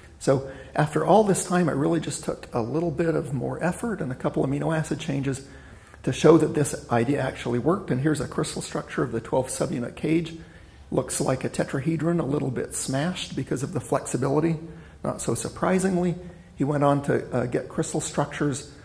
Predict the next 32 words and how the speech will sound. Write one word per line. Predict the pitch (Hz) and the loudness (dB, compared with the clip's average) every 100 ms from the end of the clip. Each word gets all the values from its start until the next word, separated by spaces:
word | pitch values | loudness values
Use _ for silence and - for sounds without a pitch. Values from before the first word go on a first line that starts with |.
| - - | -20 -6
of | 120 110 | -4 -2
the | |
same | - 160 143 | 0 0 0
protein | 156 156 160 139 | 0 0 0 -2
in | 127 | 0
many | 120 123 | -2 -2
crystal | - 226 202 | -2 0 -2
forms | - 185 180 165 - | 0 0 0 -2 -4
that | - | -4
showed | 143 - | -2 0
its | - | -2
flexibility. | - 143 127 127 127 185 185 180 - - - - - - - | -4 -4 -4 -2 0 2 2 0 -4 -14 -18 -20 -20 -20 -12
And | - 131 143 - - - - - - | -4 -2 -2 -6 -14 -20 -20 -18 -4
this | 143 131 | -2 -2
is | 123 | -2
just | - 147 | -2 0
a | 127 | 0
morph | 117 139 185 - - | 2 4 4 0 -8
to | - | -6
show | - - 151 151 | -2 4 4 4
that | 120 - - - - - - - | 2 -4 -12 -18 -20 -20 -10 -6
because | 131 170 | 2 4
of | 139 147 | 4 0
the | |
flexibility | - 151 - - 170 180 | 2 2 2 4 6 6
that | 147 131 | 4 2
can | 143 | 0
be | 131 | 2
assumed | 135 - 160 170 147 | 0 2 2 2 0
by | 135 | 0
the | 127 | 0
different, | 151 - | -2 -4